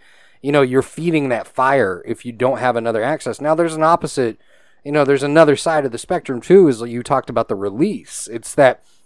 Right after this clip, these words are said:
that release of if you're facing a hard life. You know, I remember times when I was dead broke and all I had to do was come home, and I had this, uh, game for, I can't even remember it, for the PlayStation two. It was a gladiator game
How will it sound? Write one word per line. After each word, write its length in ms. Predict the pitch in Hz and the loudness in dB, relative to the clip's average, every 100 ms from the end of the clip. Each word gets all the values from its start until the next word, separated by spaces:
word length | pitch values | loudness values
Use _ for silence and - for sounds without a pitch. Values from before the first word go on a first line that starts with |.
| _ | _
that 140 | 131 131 | 0 0
release 440 | 123 151 190 - | 2 2 2 0
of 140 | 120 | -4
if 260 | 120 143 - | -2 -2 0
you're 80 | 135 | -4
facing 400 | - 143 - 127 | 0 -2 -2 -6
a 60 | |
hard 260 | 101 127 117 | 0 0 0
life. 480 | 123 127 113 - - _ _ _ _ | 2 2 0 -6 -18 _ _ _ _
You 100 | 151 | -4
know, 80 | 180 | -2
I 100 | 147 | 0
remember 340 | 175 220 156 | 0 0 0
times 400 | 127 143 143 135 | 2 2 2 0
when 120 | 113 127 | -4 -2
I 80 | |
was 180 | 165 107 | -2 -4
dead 400 | 104 101 139 143 | -8 -2 2 2
broke 400 | 131 151 139 - - | 4 4 4 0 -8
and 100 | 120 | -2
all 240 | 117 139 | 4 4
I 80 | 147 | 6
had 240 | 143 135 | 4 2
to 60 | 107 | 0
do 240 | 104 143 | -2 0
was 100 | 120 | 0
come 220 | - 131 117 | -2 -4 0
home, 340 | 127 127 113 - _ _ _ | 2 2 0 -8 _ _ _
and 160 | 127 127 | -4 2
I 140 | 127 | 2
had 220 | 127 151 | 4 2
this, 200 | 135 117 | 0 -2
uh, 360 | - 113 107 101 | -2 0 0 -2
game 360 | 101 135 143 139 | -4 -4 -2 -4
for, 260 | - 123 107 | -6 -6 -6
I 120 | 113 | -6
can't 200 | - 147 | -4 -4
even 80 | 151 | -2
remember 340 | 135 135 113 | -2 -2 -2
it, 40 | 95 | -4
for 80 | |
the 80 | 113 | -10
PlayStation 540 | 104 135 127 135 120 117 | -4 -2 -2 -4 -6 -4
two. 160 | 135 | -2
It 40 | 107 | -2
was 140 | 104 | -4
a 60 | 110 | -6
gladiator 560 | 113 135 165 120 107 | -2 -2 0 0 0
game 340 | 104 117 120 | 0 0 -2